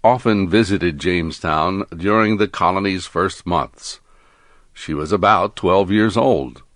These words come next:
The colonists knew her well. She became an important link between the colonists and her father,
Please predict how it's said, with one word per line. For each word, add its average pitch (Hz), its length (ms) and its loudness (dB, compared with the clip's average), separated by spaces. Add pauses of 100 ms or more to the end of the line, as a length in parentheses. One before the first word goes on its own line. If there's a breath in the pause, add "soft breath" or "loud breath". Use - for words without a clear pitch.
(720)
The 147 100 -2
colonists 147 840 0
knew 131 280 4
her 139 140 4
well. 85 520 2 (1040)
She - 160 -10
became 98 460 -2
an 98 100 0
important 120 640 0
link 151 420 0 (260 soft breath)
between 85 440 -2
the 78 80 -6
colonists - 880 -4 (160)
and 90 240 -2
her 80 180 0
father, 73 560 0